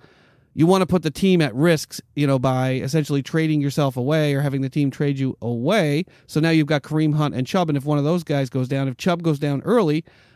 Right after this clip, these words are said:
now they're in a, a running back situation where they don't have anyone until Hunt gets back.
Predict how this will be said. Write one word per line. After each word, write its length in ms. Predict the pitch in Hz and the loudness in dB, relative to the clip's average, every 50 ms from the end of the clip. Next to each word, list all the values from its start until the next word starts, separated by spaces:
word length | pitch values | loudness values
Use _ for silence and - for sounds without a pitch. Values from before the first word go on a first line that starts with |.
| _ - | _ -4
now 200 | 127 165 180 185 | -2 0 2 2
they're 140 | 180 165 151 | 2 2 2
in 100 | 151 147 | 2 2
a, 120 | 139 135 - | 0 0 0
a 140 | 139 135 131 | -2 -2 0
running 280 | 139 160 170 180 170 | 2 2 2 2 2
back 200 | 151 143 135 - | 0 -2 -4 -4
situation 500 | - 147 127 - 131 131 135 135 - 131 | -6 -6 -4 -4 -2 -2 -2 -4 -4 -4
where 120 | 131 135 131 | -4 -2 -2
they 80 | 131 | -2
don't 180 | 131 147 160 160 | -2 -2 0 0
have 240 | 156 151 143 135 - | 0 0 -2 -2 -4
anyone 380 | - 147 170 175 156 147 143 139 | -4 0 0 2 2 2 2 0
until 300 | 135 131 - 131 127 113 | -2 -2 -4 -6 -6 -4
Hunt 220 | 120 139 135 123 | -4 -6 -6 -6
gets 180 | 131 123 - - | -8 -10 -10 -8
back. 400 | - 131 127 123 120 - - | -8 -6 -6 -6 -6 -10 -12